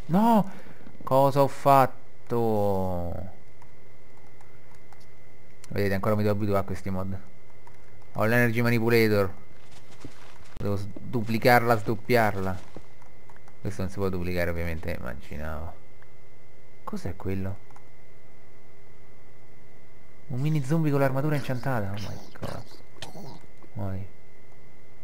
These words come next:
Oh, anche ragno. Oh, oh, oh, oh, oh, oh, oh. Ah, mi serve gravel, gravel, gravel. Eccola lì. Già la vedo, già la vedo.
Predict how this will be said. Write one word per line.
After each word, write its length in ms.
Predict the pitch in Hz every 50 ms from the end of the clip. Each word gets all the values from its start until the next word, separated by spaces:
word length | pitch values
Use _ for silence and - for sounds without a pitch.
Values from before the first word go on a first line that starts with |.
| - - - - - - - - - - - - - - -
Oh, 100 | - 127
anche 140 | 117 117 -
ragno. 280 | 131 120 104 95 92 95 - -
Oh, 80 | - - - - - -
oh, 100 | 156 170 - -
oh, 120 | 185 185 - -
oh, 160 | - 180 - -
oh, 180 | - 190 180 180
oh, 140 | - 202 190 -
oh. 180 | 226 208 - - - - - - - - - - - - - - - - - - - - - - - - - - - - - - - - - - - - - - - - -
Ah, 120 | 113 101
mi 80 | 101 107
serve 240 | 127 131 120 117 107
gravel, 360 | 117 123 127 135 127 127 120
gravel, 340 | 113 120 131 135 135 131 123
gravel. 300 | 117 127 143 139 131 131
Eccola 220 | 127 - - 78
lì. 160 | 73 - - - - - - - - - - -
Già 120 | - -
la 60 | 65
vedo, 180 | 62 57 55 50
già 100 | - -
la 80 | - 50
vedo. 160 | 50 -